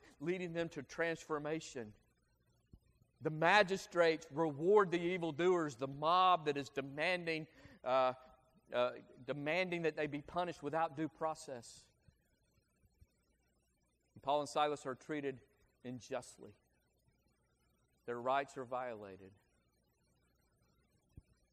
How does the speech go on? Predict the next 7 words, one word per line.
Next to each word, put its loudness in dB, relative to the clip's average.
And -12
how 0
do -4
Paul 2
and -4
Silas -2
respond -6